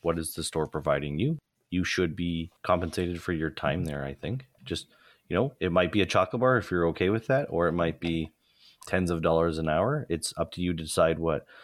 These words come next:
your time is worth to the store and your relationship with them, and go from there. But it, it should be something that should happen. You shouldn't just expect that, "Oh, I'm gonna get a fifty dollars for the day," or, "I'm gonna get a box of sealed product for there." You need to,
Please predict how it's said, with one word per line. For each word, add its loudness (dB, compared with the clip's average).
your 2
time 2
is -4
worth -2
to -12
the -4
store 0
and -2
your -4
relationship -8
with -4
them, 0
and -8
go 0
from -6
there. -2
But 0
it, -2
it 0
should 2
be 4
something 0
that 2
should 0
happen. 0
You -2
shouldn't 0
just -4
expect -2
that, -2
"Oh, 2
I'm -4
gonna -6
get -4
a -4
fifty -4
dollars 4
for -8
the -2
day," 0
or, -4
"I'm -6
gonna -4
get 2
a 4
box 2
of -2
sealed 0
product 2
for -6
there." -4
You -6
need -6
to, -6